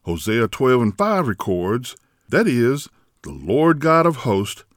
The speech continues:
the Lord is his memorable name." My brothers and sisters, God had promised to be with Israel as long as Israel was with God. But as they prospered in the promised land,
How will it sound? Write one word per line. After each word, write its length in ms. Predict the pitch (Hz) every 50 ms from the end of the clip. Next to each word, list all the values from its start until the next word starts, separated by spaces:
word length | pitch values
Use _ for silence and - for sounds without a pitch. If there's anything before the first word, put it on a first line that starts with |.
| _ _ _ _
the 100 | - 73
Lord 500 | 76 73 76 104 131 135 135 135 135 123
is 140 | 117 107 -
his 180 | 135 135 123 113
memorable 560 | 104 110 123 135 131 135 131 123 127 131 123
name." 540 | 123 123 113 92 80 73 64 65 76 76 - _ _ _ _ _ _ _ _ _ _ _ _ _ _ _ _ _ _
My 160 | 82 85 85
brothers 360 | 78 101 104 104 104 95 -
and 120 | 101 92
sisters, 500 | - - 147 147 - 170 165 156 - - - _ _ _ _ _ _ _ _ _ _
God 260 | - 110 151 185 202
had 140 | 214 208 -
promised 420 | - - 226 226 170 147 - -
to 60 | -
be 180 | 95 104 147 156
with 240 | 175 233 233 - -
Israel 480 | 110 104 95 85 90 104 117 147 156 - _ _ _ -
as 180 | 95 98 85
long 260 | 90 104 117 131 135 135
as 120 | 127 123
Israel 480 | 160 226 226 165 131 120 135 156 156 - _ _ _ _
was 180 | - 76 82 87
with 220 | 90 113 139 -
God. 500 | - 131 120 101 80 69 65 57 - - _ _ _ _ _ _ _ _ _ _
But 140 | 85 82 85
as 140 | 90 92 104
they 120 | 143 170
prospered 580 | 165 - - 226 220 220 - - - 143 135 127
in 80 | 117
the 80 | 110 92
promised 400 | - - 113 101 95 87 - -
land, 460 | 98 92 90 87 95 110 131 139 127